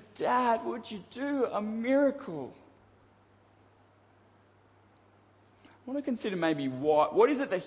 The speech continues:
hinders us as we consider praying steadfastly? Why aren't we so quick to be people who pray steadfastly, p-, people who are devoted to prayer? What hinders us?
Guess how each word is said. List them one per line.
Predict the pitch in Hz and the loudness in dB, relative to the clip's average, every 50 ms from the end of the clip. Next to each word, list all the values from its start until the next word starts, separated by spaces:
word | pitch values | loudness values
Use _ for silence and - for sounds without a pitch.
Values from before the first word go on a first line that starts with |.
| - - | -8 -4
hinders | - 175 202 220 240 262 208 143 127 | -4 -2 0 0 0 0 0 -2 -4
us | - - - - - - - | -6 -6 -10 -14 -16 -10 -10
as | - 160 180 | -8 -6 -6
we | 202 | -6
consider | - 202 185 - - 247 240 247 | -6 -6 -8 -6 -6 -4 -4 -4
praying | - - - 160 175 180 165 156 | -6 -6 -6 -4 -4 -4 -4 -4
steadfastly? | - - 151 151 147 151 - - - - - - 139 | -2 0 0 0 0 0 -2 -2 -2 -2 -6 -8 -8
Why | 139 151 165 208 208 208 | -8 -6 -6 -4 -4 -2
aren't | 208 208 220 202 - | 0 0 0 0 -2
we | 151 147 143 143 143 - - - - - - - - | 0 0 0 -2 -2 -8 -20 -20 -20 -20 -20 -20 -12
so | - - 180 156 | -4 0 0 0
quick | 147 - - 202 180 - - | 0 2 2 2 2 2 0
to | - | -8
be | 139 147 | -6 -6
people | 135 - - 156 143 139 | -6 -4 -4 -4 -2 -2
who | 131 139 139 135 135 131 131 - - | -2 -2 -2 -2 -4 -6 -10 -18 -10
pray | - - 139 127 127 131 135 139 - - - - - - - | -2 0 0 2 2 0 -4 -6 -10 -16 -20 -20 -20 -20 -20
steadfastly, | - - - - 160 147 151 - 117 117 117 - 117 120 - - - | -20 -10 -2 0 0 0 0 -4 -8 -8 -8 -10 -14 -16 -16 -12 -10
p-, | 165 151 | -10 -8
people | - - 170 165 147 160 151 | -8 -6 -6 -4 -4 -4 -4
who | 151 160 - - | -4 -4 -6 -4
are | - 196 208 208 190 165 147 - - - - - _ - | -4 -2 0 0 0 -2 -4 -8 -16 -20 -20 -20 _ -8
devoted | 165 156 131 143 135 131 131 135 139 131 - | -6 -2 0 2 2 2 2 -2 -4 -4 -6
to | - 156 | -12 -12
prayer? | - - - 226 214 160 - - - - - - - - - _ _ _ _ _ _ _ _ _ _ _ _ _ _ _ _ _ _ - | -8 0 2 2 2 2 0 -2 -8 -16 -18 -20 -20 -20 -20 _ _ _ _ _ _ _ _ _ _ _ _ _ _ _ _ _ _ -2
What | - 208 220 220 | 0 0 0 0
hinders | - - - 233 240 240 254 247 226 196 139 120 - | -4 -8 -2 0 2 4 4 4 2 0 -2 -4 -8
us? | - - - - - - - - - | -10 -10 -12 -20 -20 -20 -20 -20 -20